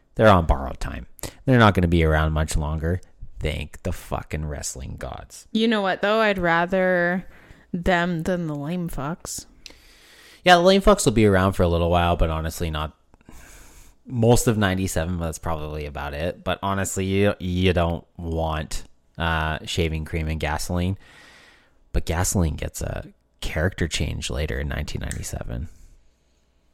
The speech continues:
Speaker 1: And not only does he get a character change, he becomes one of the most legendary characters of all time.
Speaker 2: Huh.
Speaker 1: Yeah. Yeah.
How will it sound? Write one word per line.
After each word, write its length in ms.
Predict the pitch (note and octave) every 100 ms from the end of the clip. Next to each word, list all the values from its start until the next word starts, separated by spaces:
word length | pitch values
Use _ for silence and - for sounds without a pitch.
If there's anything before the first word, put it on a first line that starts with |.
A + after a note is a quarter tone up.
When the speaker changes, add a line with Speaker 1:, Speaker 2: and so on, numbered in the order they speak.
| _ _ -
Speaker 1:
And 140 | F#2+
not 180 | F2 F#2
only 180 | G2+ G#2
does 180 | G2 F#2+
he 80 |
get 160 | F#2 G2
a 40 |
character 460 | F#2+ - G#2 A2 F#2+
change, 560 | - D#2+ D#2+ D2+ - - - _ _ _ _
he 420 | - - G2 G2+ - _ _ _
becomes 840 | - F2+ - - - F#2+ E2 D#2 -
one 240 | E2 E2+
of 100 | E2
the 100 | D#2+
most 360 | D2+ D2+ D2 -
legendary 540 | D2 C#2+ D2 A#1 B1+
characters 460 | - B1+ D#2 A2 G#2
of 60 |
all 140 | G#2 A2
time. 300 | - E3 D3 _ _ _ _ _ _ _ _ _ _ _ _
Speaker 2:
Huh. 180 | F#3+ E3 - - _ -
Speaker 1:
Yeah. 300 | D#2+ F2+ F2 - - - - - -
Yeah. 300 | E2 D#2+